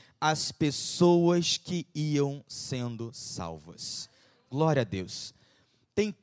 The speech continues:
tantas coisas presentes nesses versículos aqui, tantos princípios. Eu vou tentar permanecer só nos princípios para a <laughs> mensagem de hoje, mas tem tanta coisa boa aqui.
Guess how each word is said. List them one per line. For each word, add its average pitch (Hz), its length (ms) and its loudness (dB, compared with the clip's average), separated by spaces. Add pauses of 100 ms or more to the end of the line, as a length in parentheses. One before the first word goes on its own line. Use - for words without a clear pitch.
tantas 226 540 8
coisas 180 680 4
presentes 165 720 0
nesses 151 300 -2
versículos 139 540 -2
aqui, 104 240 -6 (120)
tantos 220 360 2
princípios. - 640 -4 (360)
Eu 135 120 -4
vou 180 120 0
tentar 180 280 -2
permanecer 170 560 2
só 196 340 4
nos 208 140 2
princípios 190 500 0
para 170 120 2
a 175 40 -4
<laughs> - 0 -
mensagem 165 460 4
de 151 120 2
hoje, 139 200 6
mas 165 140 0
tem 180 120 -2
tanta 190 380 0
coisa 135 340 0
boa 120 240 2
aqui. 104 260 -6